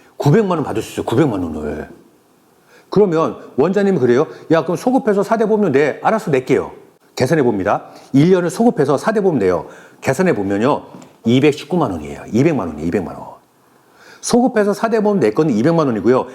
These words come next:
실업급여는 구백만 원 받을 수 있어. 칠백만 원 이득이야. 그러니까 다 이걸 주장하는 거예요. 이게 지금 심각해요. 왜 이런 문제가 발생하냐면 실업급여 혜택이 점점, 점점 커져요. 왜냐면 실업자도 밥 먹고 살아야 돼요. 그리고 실업자가 돈을 써야지 경기가 돌아가는 거예요.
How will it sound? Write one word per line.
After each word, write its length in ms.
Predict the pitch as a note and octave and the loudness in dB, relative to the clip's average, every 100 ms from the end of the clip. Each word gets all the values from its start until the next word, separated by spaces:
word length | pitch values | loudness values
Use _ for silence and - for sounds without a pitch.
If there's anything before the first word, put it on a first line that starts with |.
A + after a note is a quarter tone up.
| - | -8
실업급여는 460 | - C4 G#3 G3 - | -2 0 2 0 0
구백만 320 | D3+ A3 G3+ | 2 2 2
원 60 | |
받을 180 | B2 G#2+ | -2 -4
수 100 | - | -6
있어. 500 | F#2 E2+ E2 E2 C#2+ - - | -6 -2 0 -2 -4 -14 -4
칠백만 400 | - D4 B3+ F#3+ | 2 2 2 2
원 80 | G#2+ | 0
이득이야. 580 | A#2 - - D2 C#2+ - _ _ - - | -2 -4 -8 -10 -12 -16 _ _ -20 -4
그러니까 240 | G3+ A3 G3+ | 0 0 -2
다 200 | - G#3 | 0 2
이걸 200 | F#3 - | 4 2
주장하는 340 | D3 A2+ G2+ | -2 -4 -6
거예요. 520 | D#2 D2 - - - - _ _ - D#3+ | -8 -12 -12 -12 -14 -18 _ _ -4 2
이게 140 | A3 | 4
지금 120 | F#3 | 2
심각해요. 760 | - B3 A3 G2 D#2+ D2+ - - _ _ _ - - - _ - - | 2 2 0 -6 -10 -8 -10 -12 _ _ _ -20 -20 -20 _ -12 0
왜 220 | B2 F3 | 2 4
이런 180 | D#3 F3 | 2 0
문제가 200 | E3 D3+ | 0 0
발생하냐면 540 | G2 - D#3+ A#2 B2+ - - | -2 -2 -2 0 -2 -4 -10
실업급여 440 | - A3+ - E3+ | -2 0 0 -2
혜택이 360 | D3+ - F3+ F#3+ | -2 -2 0 0
점점, 260 | A#2 C#3 | 0 0
점점 220 | D3+ C3+ C3 | 2 0 -2
커져요. 720 | A3 G#3 A2+ D2+ D#2+ D#2 - _ _ _ | -2 0 0 -2 -4 -4 -8 _ _ _
왜냐면 540 | G2+ C3+ G#2+ C3+ F#2+ - - - _ | 0 2 0 0 -2 -8 -20 -20 _
실업자도 580 | - - A#3 A#3 G3 F#3 | -6 0 0 2 0 0
밥 160 | - A#2+ | -2 -2
먹고 200 | C#3 C#3 | -2 -4
살아야 300 | - F#3+ B2+ | 0 0 0
돼요. 380 | E2 D#2 D2 - - | -2 -6 -6 -12 -4
그리고 180 | - D#3+ | 2 2
실업자가 440 | - B3 - G3 G3 | 2 -2 0 -2 0
돈을 260 | C3 F3 | 2 2
써야지 320 | - G#3 F3+ F3+ | 2 2 2 0
경기가 260 | A#2+ C#3+ | 2 2
돌아가는 320 | - G#2+ G2 | 2 -2 -2
거예요. 520 | E2 D2+ C2 C2+ B1+ | -4 -8 -8 -10 -10